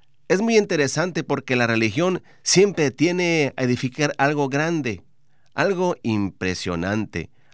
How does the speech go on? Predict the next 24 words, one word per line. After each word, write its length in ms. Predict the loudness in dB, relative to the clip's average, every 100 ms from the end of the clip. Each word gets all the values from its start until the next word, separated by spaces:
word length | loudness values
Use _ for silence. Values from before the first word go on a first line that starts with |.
| -8 -2
algo 720 | 0 0 -2 0 0 -2 -4
ostentoso. 1000 | -4 -4 -4 -6 -4 -2 -2 -2 -8 -10 -20 -20 -20 -20 -20 -20 -20 -20 -20 -4
Pero 240 | 2 4 4
los 180 | 0
que 100 | 0
están 300 | -4 0 -2 2
en 120 | 2
la 60 | 2
economía 460 | 0 0 2 2
de 60 | 2
Dios 360 | 2 2 -2 -12 -20 -12
solo 340 | -2 2 2
se 120 | 2
interesan 760 | 0 0 0 2 2 0 -2 -4
por 260 | -2 0 0
el 180 | 0
Señor 600 | -2 -4 -2 0 0 -2 -6 -20 -14
y 260 | -4 0 0
sus 280 | 0 -2 -2
intereses. 840 | -4 -4 -4 -2 -4 -6 -8 -12 -14 -20 -20 -20 -20 -20 -20
Solo 360 | -2 2 4 4
aman 380 | 4 2 2 2
al 140 | 0
Señor 600 | 0 0 0 0 -2 -6